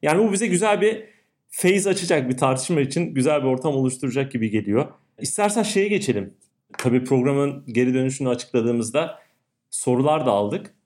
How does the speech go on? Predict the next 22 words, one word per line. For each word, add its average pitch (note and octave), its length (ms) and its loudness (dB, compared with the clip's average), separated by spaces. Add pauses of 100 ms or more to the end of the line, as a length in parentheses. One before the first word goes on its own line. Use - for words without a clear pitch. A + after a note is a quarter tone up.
Orada C3 280 2
birkaç E3+ 240 0
sorumuz E3+ 460 0
var. D3 300 -2 (280)
O B2+ 100 0
sorulara D#3+ 420 0
bakalım A2 300 0
istersen. A#2+ 480 -2 (720)
İlk G3 220 0
soru F3+ 260 0
da A3 340 -2
şuydu. F3 640 -2 (340)
Bu C3 180 0
pandemi F3 500 2
sürecinden D#3+ 840 -4 (360)
sen D3+ 280 -2
de D#3+ 80 2
biraz D#3 220 2
aslında D#3 760 -2 (480)
ufaktan C#3+ 560 0
bir C#3 100 0
değindin. D3 480 0